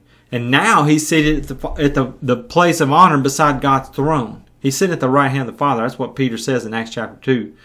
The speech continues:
in his sermon. Think of all the hostility he endured from sinful people. Then you won't become weary and give up. After all, you have not given your lives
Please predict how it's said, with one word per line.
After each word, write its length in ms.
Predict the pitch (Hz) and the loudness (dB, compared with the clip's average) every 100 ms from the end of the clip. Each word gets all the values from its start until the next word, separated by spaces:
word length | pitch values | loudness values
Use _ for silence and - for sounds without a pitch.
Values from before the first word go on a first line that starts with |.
| - _ - | -20 _ -12
in 140 | 113 | -10
his 180 | 107 107 | -8 -6
sermon. 380 | 135 123 98 - _ _ _ _ _ _ _ - | -2 -2 -4 -14 _ _ _ _ _ _ _ -2
Think 200 | 147 147 | 0 2
of 100 | 143 | 4
all 140 | 160 | 4
the 80 | 139 | 4
hostility 600 | 139 143 151 170 160 139 | 2 0 2 2 4 2
he 140 | 127 | 0
endured 340 | 127 120 160 147 | 0 4 4 4
from 120 | 135 | -2
sinful 360 | - 160 139 117 | -4 -4 -4 -4
people. 460 | 156 113 120 113 - - | -4 -2 -4 -8 -14 -6
Then 140 | 147 160 | -2 0
you 120 | 180 | 2
won't 200 | 175 165 | 0 0
become 300 | 147 165 147 | 0 0 0
weary 300 | 165 165 151 | 0 0 0
and 100 | 147 | -2
give 200 | 160 170 | -4 -4
up. 340 | 196 - - - - _ _ | -4 -8 -16 -20 -20 _ _
After 280 | 135 139 147 | -4 2 2
all, 140 | 143 | 4
you 120 | 127 123 | 2 0
have 100 | 120 | -2
not 240 | 131 127 | -4 -2
given 220 | 127 117 | -2 -2
your 120 | 113 | -4
lives 540 | 113 123 120 107 104 | -2 -2 -2 -4 -10